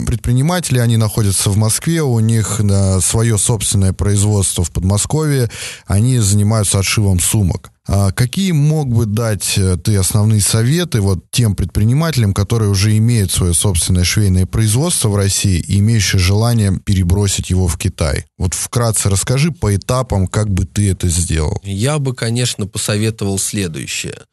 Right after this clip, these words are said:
Speaker 2: Для того, чтобы принять решение о переносе, сначала нужно понять его причины.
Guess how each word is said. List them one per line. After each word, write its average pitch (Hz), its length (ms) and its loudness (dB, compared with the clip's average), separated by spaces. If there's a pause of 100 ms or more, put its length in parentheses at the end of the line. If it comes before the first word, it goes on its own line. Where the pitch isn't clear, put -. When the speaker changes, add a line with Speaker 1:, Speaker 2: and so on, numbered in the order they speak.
(200)
Speaker 2:
Для 131 460 0
того, 135 500 0
чтобы 104 460 -2
принять 117 400 -2
решение 113 480 0
о 110 60 -2
переносе, 120 580 -2
сначала 127 420 -2
нужно 117 280 0
понять 110 360 -4
его 101 200 -4
причины. 98 600 -4